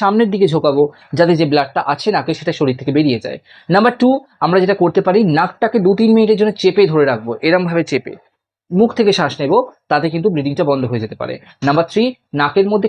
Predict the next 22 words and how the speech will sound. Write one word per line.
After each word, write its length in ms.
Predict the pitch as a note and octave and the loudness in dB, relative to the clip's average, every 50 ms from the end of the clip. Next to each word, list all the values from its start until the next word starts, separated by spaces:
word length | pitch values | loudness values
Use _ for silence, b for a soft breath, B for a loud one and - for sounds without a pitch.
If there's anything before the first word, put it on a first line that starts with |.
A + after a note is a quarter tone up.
| - - | 0 2
কোল্ড 220 | C4 C4+ C4 A#3+ - - | 2 2 2 2 0 0
প্রেস, 240 | - D3 B2+ A#2 - - - - | 0 0 0 -2 -4 -10 -18 -8
ঠান্ডা 360 | - - G#3+ A#3 A#3+ A#3+ A#3+ A3+ - | -4 0 2 4 4 4 2 2 0
কিছু 140 | G3+ - F#3+ D#3+ C3+ | -2 -2 0 2 2
বরফ 280 | C3 C3 C#3+ F3+ G3+ - - D3 | 2 4 4 2 2 0 -2 -2
বা 80 | D3+ D3+ - D#3 | -2 -2 0 -2
কিছু 160 | C3+ - - D#3+ C#3 | -2 0 0 2 4
দিয়ে 140 | D3 F3+ F#3+ E3+ | 4 4 4 2
নাকের 240 | C#3+ B2+ B2+ D#3 C#3+ C#3 | 0 0 0 0 0 0
মধ্যে 160 | C#3 C3 C#3 C3+ | 0 2 0 2
এই 60 | C3+ C3 | 2 2
জায়গাটায় 320 | C3 B2+ B2 C3+ D#3+ E3 | 2 2 4 2 2 2
রাব 160 | C#3+ C3 B2 - - | 2 0 -2 -2 -2
করব, 160 | D#3+ D#3 D#3+ G3+ B3 B3+ B B B B _ _ | 0 0 2 2 0 0 B B B B _ _
যাতে 140 | - D3+ - D#3 | -2 0 0 0
এই 60 | D3+ - | -2 -2
ঠান্ডায় 320 | - F#3 G3 G#3+ A3 A#3+ A3 | -2 -2 0 2 2 2 2
কিন্তু 140 | A#3 A3 G#3+ D3+ | 2 2 2 2
ব্লাড 180 | D3 D3 D3 C#3+ D#3 | 2 0 -2 -2 -4
ভেসেলসগুলো 380 | D#3+ E3 F3+ D#3+ D#3 F3 F3 F3 - | -6 -4 -6 -4 -2 -2 -2 0 0
কনস্ট্রিক্টেড 540 | D3+ D3 D3 - - - A3 - - B3 G#3 G#3+ | 0 -2 -2 -4 -6 -6 -6 -4 -4 -4 -2 -2
হবে 160 | A3 A3 B3 | -2 0 -2